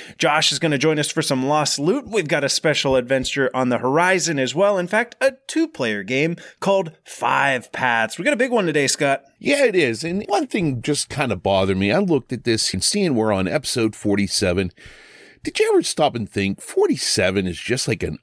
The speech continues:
Speaker 2: ugly number? It's not anything major. It's not a forty-five or a fifty. It's just kinda, like, thrown in there. It's like,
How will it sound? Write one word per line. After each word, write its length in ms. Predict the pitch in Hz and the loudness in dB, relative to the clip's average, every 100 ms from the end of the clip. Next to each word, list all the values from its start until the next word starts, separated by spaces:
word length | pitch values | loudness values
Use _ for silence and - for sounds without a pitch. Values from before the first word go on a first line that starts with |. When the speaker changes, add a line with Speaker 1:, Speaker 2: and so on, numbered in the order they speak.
| - | -2
Speaker 2:
ugly 360 | 104 107 101 | 0 2 0
number? 560 | 92 92 90 78 80 78 | 2 2 0 0 -2 -2
It's 220 | 95 - | -2 0
not 240 | 175 196 - | 0 0 2
anything 640 | 147 156 151 - 127 107 | 0 2 -2 -2 2 4
major. 400 | 104 107 107 98 | 4 4 2 0
It's 140 | 101 - | -2 0
not 160 | 147 | 0
a 20 | |
forty-five 840 | 131 123 127 113 - 101 104 104 90 | 0 0 0 0 0 2 4 2 2
or 120 | 85 | -4
a 40 | |
fifty. 460 | - 101 95 - 98 | -2 -4 -2 -2 -2
It's 160 | 110 | 0
just 160 | - - | -4 -4
kinda, 220 | 185 170 | -2 0
like, 180 | 127 113 | 0 -2
thrown 480 | - - 117 113 107 | -8 -2 0 2 0
in 220 | 98 95 | 0 0
there. 180 | 82 80 | 0 0
It's 140 | 120 | 2
like, 280 | 208 180 | 0 0